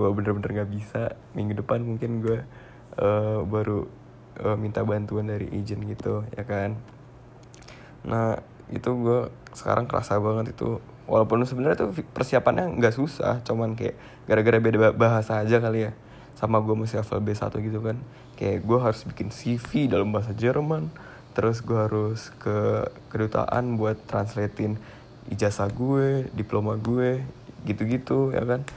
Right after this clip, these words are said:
Terus gue harus bikin motivi-, motivational, motivational letter juga pakai bahasa Jerman. Itu seka-, ini tuh sekarang yang lagi gue jalanin sih, kesibukan gue. Dan itu, apa, kayak gue ngerasa, "Aduh,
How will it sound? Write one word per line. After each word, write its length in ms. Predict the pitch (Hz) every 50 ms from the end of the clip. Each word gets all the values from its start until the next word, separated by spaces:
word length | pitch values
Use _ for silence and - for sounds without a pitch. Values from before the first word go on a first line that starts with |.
| - - -
Terus 160 | - - 131 131
gue 100 | 120 120 117
harus 100 | 120 117
bikin 220 | 110 107 104 101
motivi-, 420 | 104 107 104 101 95 - - 123 - -
motivational, 720 | 101 110 107 107 107 104 - 107 104 - - 101 101 92 - - - - -
motivational 760 | - 101 101 - 113 110 - - 110 107 - 113 110 104 104 110
letter 320 | 107 107 110 - - - 110 104
juga 320 | 113 123 127 131 131 139
pakai 240 | 135 139 - 120 120
bahasa 240 | 117 120 120 120 120
Jerman. 400 | 123 117 120 120 123 127 127 135 - - - - - - - - - - - - -
Itu 240 | 131 147 143 - - - - - - - - - -
seka-, 300 | - - - - - -
ini 240 | - 120 131 143 147
tuh 140 | - - 156
sekarang 500 | 156 - - - 120 - 127 131 127 117
yang 140 | 110 107 104
lagi 160 | 104 104 101
gue 320 | 101 101 101 104 104 - - -
jalanin 340 | 98 98 101 104 113 117 113 110
sih, 240 | - - 107 107 113 113 - - - -
kesibukan 460 | - 110 - 107 104 - - 107 104 107
gue. 140 | 104 104 123 -
Dan 260 | - 104 101 101 98 -
itu, 240 | - - - 117 120 127 - - - - - - - - -
apa, 320 | - 117 110 123 131 135
kayak 240 | 139 123 123 117 107
gue 180 | 110 120 123 127 127 123
ngerasa, 320 | 120 120 120 117 131 - -
"Aduh, 160 | 131 131 123